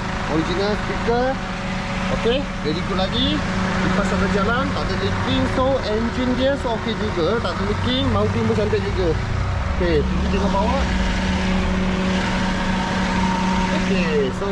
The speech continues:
tengok, kita tengok sama habis lah ini kereta. Kita balik. Ha, so kita sekarang pergi test ride ni kereta lah. Bagi customer tahu kereta ini, kereta condition macam mana. Okey, kita pergi satu round.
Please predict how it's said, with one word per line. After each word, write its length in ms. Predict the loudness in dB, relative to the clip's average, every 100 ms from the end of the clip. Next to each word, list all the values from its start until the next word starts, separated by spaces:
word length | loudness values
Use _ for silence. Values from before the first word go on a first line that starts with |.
| -2
tengok, 200 | -2 -2 -4 -6 -6 -4
kita 120 | -2 0
tengok 220 | 2 2
sama 240 | 0 0 -2
habis 240 | 0 0
lah 80 | 0 0
ini 80 | 0
kereta. 280 | -2 -2 -2 -4 -4 -4 -4 -2 -2 -2 -2 -2 -2 -2 -2 -2 -2 -2 -2 -2
Kita 100 | 0 0
balik. 320 | 2 2 2 -2 -6 -8 -8 -8 -8 0 2 2 -2 -6 -8
Ha, 240 | -4 -4 -2
so 160 | -2
kita 240 | 0 0 0
sekarang 240 | 2 2
pergi 160 | 2 0
test 240 | 0 0
ride 80 | 0
ni 160 | 2 0
kereta 160 | 0
lah. 160 | 0 0 -2
Bagi 240 | -4 -2 -4 -8 -6
customer 320 | -6 -2 -4
tahu 240 | 0 -2 0
kereta 320 | -2 0 0
ini, 160 | 0 0
kereta 320 | 0 0 -2 -2
condition 560 | -2 0 0 0 0 -4 -4
macam 320 | -2 -2 0
mana. 240 | 2 2 0 -2 -8 -10 -8 -8 -8 -6
Okey, 240 | 0 2 0 -2 -8 -8 -4 -2
kita 160 | 0 0
pergi 160 | 0 0
satu 240 | 0 0
round. 400 | 0 0 0 0